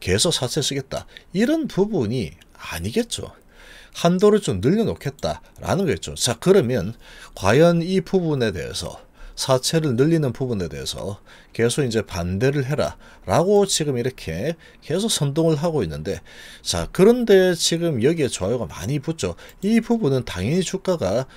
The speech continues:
어, 현재 너무나도 형편없이 진행이 되어 있는 상태다 보니까, 어, 그런 마음이 들 수 있습니다. 자, 그런데 이렇게 한번 생각을 해보시기 바랍니다.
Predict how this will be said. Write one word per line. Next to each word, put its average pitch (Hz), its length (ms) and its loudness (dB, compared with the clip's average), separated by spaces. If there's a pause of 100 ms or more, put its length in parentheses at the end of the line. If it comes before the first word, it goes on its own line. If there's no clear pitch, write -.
(220)
어, 87 260 -6
현재 95 480 -4 (280)
너무나도 143 760 2
형편없이 117 840 -2 (220)
진행이 101 380 -2
되어 135 160 0
있는 90 160 -2
상태다 87 460 -8
보니까, 85 420 -10 (360)
어, 73 200 -12
그런 117 520 2
마음이 95 540 -4 (140)
들 151 160 -2
수 - 100 -6
있습니다. - 320 -12 (220)
자, - 160 -4
그런데 233 280 4
이렇게 254 220 2
한번 117 180 0
생각을 117 600 -4 (260)
해보시기 98 680 -6
바랍니다. 76 500 -12